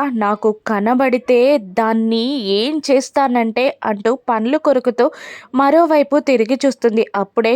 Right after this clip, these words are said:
కూరగాయలు తీసుకొని బాగి అటువైపుగా నడిచొస్తుంది. ఆ బాగిని చూసిన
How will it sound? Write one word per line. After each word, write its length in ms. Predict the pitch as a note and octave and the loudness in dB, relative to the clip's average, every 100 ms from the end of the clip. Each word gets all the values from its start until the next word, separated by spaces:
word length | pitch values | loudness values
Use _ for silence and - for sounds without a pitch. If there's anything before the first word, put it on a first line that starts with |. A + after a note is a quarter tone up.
| B3+ | -4
కూరగాయలు 680 | - G#3+ B3 C#4+ D4 C#4 C4 | -2 0 2 2 2 2 2
తీసుకొని 580 | B3+ A#3+ - A#3+ A3 A3+ A3+ | 0 -2 -2 -2 0 0 0
బాగి 420 | G#3 G3+ G3 C4 - - - - | -2 -2 -2 -6 -6 -16 -16 -4
అటువైపుగా 720 | C4+ D4 C4+ B3 A#3+ A#3+ A#3 B3+ | -2 0 2 0 0 0 0 0
నడిచొస్తుంది. 760 | A3+ G#3 A3 B3 - A#3 A3+ G#3 - _ _ - | 0 -2 0 -2 0 0 0 -2 -6 _ _ -4
ఆ 80 | C#4+ | -4
బాగిని 600 | A3+ A#3 C4 C#4 D#4 D#4 | -2 -2 0 0 0 0
చూసిన 420 | D#4 C#4 C#4 A#3+ | 0 -2 -2 0